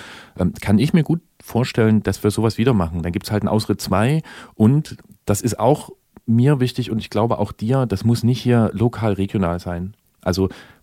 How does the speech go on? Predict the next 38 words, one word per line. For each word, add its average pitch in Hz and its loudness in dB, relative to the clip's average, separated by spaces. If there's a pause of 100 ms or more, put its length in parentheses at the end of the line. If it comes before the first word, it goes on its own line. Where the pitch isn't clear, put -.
(280)
man 104 2
merkt's 160 2
vielleicht, 127 2
der 90 0
eine 127 2
oder 104 2
andere 117 0
Beitrag, 110 -2
der 92 0
kommt 117 0
hier 110 2
von 104 0
Leuten 104 0
aus 80 -4
der - -6
Ecke 147 0 (400)
oder 92 2
findet 123 0
mit 104 -4
Leuten 101 2
aus - -2
der 76 -2
Ecke 87 -6
statt, 135 -2
weil 95 0
wir 98 2
hier 92 -4
auch - -4
so, 92 -2 (320)
äh, 87 0
ja, 80 -4 (180)
äh, 85 -4
vernetzt - -6
sind, 127 0
wie 98 0
man 101 2
so 104 -4
sagt. 104 -4